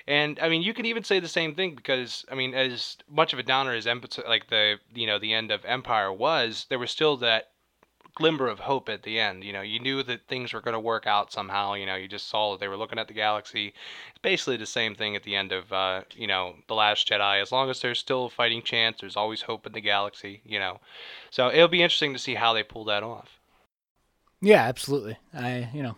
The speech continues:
Speaker 2: looking, looking forward to that. But I guess with that, we should also talk about the new cast and
Speaker 1: Yes, uh, this is what I'm actually very excited for. When I was doing research about it, uh, the three big names that come to mind,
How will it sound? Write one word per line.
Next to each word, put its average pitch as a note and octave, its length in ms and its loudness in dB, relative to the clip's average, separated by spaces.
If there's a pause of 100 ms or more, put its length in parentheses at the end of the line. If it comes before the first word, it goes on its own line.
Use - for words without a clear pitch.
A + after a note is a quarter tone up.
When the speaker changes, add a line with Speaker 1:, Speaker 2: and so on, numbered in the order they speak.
(120)
Speaker 2:
looking, C#3 400 -2
looking F#3+ 300 6
forward D#3+ 360 8
to C3 100 -6
that. A#2 300 -8
But C3 100 -4
I C3+ 60 0
guess - 360 0 (160)
with D#3 220 4
that, D3+ 280 6
we C3 100 0
should C3 220 -2
also B2 260 0
talk A#2+ 280 -6
about A2+ 320 -6
the G#2+ 280 -6
new D3+ 380 8
cast - 400 -6
and G#2+ 60 0
Speaker 1:
Yes, G2+ 340 2
uh, G2 340 6
this A#2+ 280 -2
is G#2+ 100 -10
what A2+ 140 0
I'm G#2+ 180 0
actually G2+ 300 -2
very G2+ 240 0
excited G2 380 -2
for. F2+ 220 -10
When G2+ 140 -4
I A2 60 2
was A2+ 120 -2
doing A2+ 240 -6
research B2+ 480 -2
about G2 280 2
it, G2 160 -4 (400)
uh, F#2+ 260 2
the F#2 60 -4
three D#3 280 -4
big E3 220 0
names B2+ 480 -2
that - 160 -16
come A2+ 160 -4
to G#2+ 80 -6
mind, G2+ 480 -2